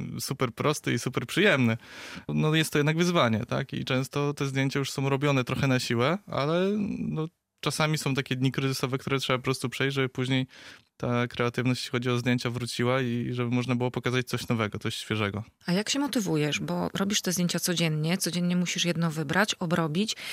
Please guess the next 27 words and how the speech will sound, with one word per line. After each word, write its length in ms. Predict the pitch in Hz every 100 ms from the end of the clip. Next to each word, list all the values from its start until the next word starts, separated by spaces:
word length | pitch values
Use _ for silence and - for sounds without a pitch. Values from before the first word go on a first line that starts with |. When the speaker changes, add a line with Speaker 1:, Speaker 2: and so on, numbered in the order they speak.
| - -
Speaker 2:
i 80 |
nie 100 | 190
odpuściłeś 480 | 196 - 185 226 233
sobie 180 | - 180
nawet 260 | 180 185 190
na 140 | 180
jeden 280 | 160 156 156
dzień, 220 | 202 233 -
nawet 380 | 170 170 240 -
na 100 | 233
dzień 160 | 175
ślubu. 340 | 165 - 127 120 _ -
Speaker 1:
Tak, 260 | 120 107 - -
to 120 | 180
prawda. 360 | 123 117 107 110 _ - - - 180 -
<laughs> 640 | - - - - - - -
Na 160 | 151
początku 420 | 147 156 180 - 165
to, 120 | 151
to 140 | 147
była 140 | 147 151
motywacja, 460 | 147 139 143 147
dobra, 300 | 139 127 113
dotrwam 360 | 131 160 - 143
do 80 | 143
stu 180 | 156
dni, 260 | 139 117 92